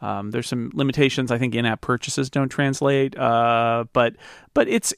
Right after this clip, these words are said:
it's, it's good. Uh, everybody, everybody's on their own plan. They've got their own backup.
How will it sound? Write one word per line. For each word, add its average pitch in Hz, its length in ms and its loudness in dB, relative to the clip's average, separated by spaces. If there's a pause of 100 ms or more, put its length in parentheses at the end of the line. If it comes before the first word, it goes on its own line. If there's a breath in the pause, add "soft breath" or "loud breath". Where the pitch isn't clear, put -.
it's, - 420 0
it's 202 220 0
good. 135 500 4
Uh, 120 260 0
everybody, 143 680 2
everybody's 156 640 2
on 135 120 4
their 127 160 4
own 120 120 2
plan. 120 400 0
They've 117 120 0
got 123 180 2
their 123 120 0
own 120 140 2
backup. 107 580 0